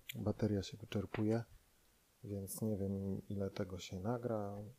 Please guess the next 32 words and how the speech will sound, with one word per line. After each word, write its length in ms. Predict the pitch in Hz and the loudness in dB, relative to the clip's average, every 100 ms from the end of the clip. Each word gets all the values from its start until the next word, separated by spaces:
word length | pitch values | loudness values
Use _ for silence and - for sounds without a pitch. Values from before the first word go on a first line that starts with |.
| - | -6
Ile 160 | - 101 | -2 -2
się 140 | - | 0
nagra, 320 | 104 101 - | 0 0 -2
tyle 220 | - 98 92 | -4 -4 -4
się 160 | - | 0
nagra, 300 | 101 98 98 | 2 4 2
tyle 200 | - 92 | 2 -2
pójdzie. 420 | - 101 92 80 - _ _ - - _ - - - - | -2 -4 -4 -8 -12 _ _ -20 -20 _ -20 -20 -20 -2
To, 120 | 110 | 0
co 200 | - 113 | 4 4
dzisiaj, 420 | 110 - 107 104 - - - - | 4 2 2 4 8 10 10 6
co 160 | - 117 | -2 -2
dzisiaj 220 | - 110 | 0 0
było 180 | 107 107 | 0 2
zrobione 460 | 104 101 110 98 95 | 2 0 0 -2 -4
w 40 | |
sprawie 340 | - 104 98 | -4 -2 0
piwa. 380 | 104 101 82 - - - - _ _ - - _ _ _ _ _ _ _ _ - 87 | -2 -4 -4 -6 -8 -10 -14 _ _ -20 -20 _ _ _ _ _ _ _ _ -14 -10
E, 120 | - - _ _ _ | -10 -10 _ _ _
w 20 | |
ogóle 260 | 110 120 113 | 0 6 6
to 100 | - | 4
tak 180 | 107 101 | -2 0
głupio 340 | 110 117 92 | 0 2 0
trochę, 320 | - 98 - | -2 -2 -2
bo, 320 | 95 92 90 - _ 110 | -4 -4 -8 -14 _ -8
e, 500 | 101 95 92 95 92 | -6 -4 -6 -6 -10
kiedyś 300 | - 98 98 | -4 -2 0
za 140 | 95 101 | -2 -4
pięć 340 | - 101 - | -2 -4 -2
lat 340 | 110 101 - - - | 0 0 -2 -12 -6
to 440 | 101 98 95 95 | -2 -2 -4 -6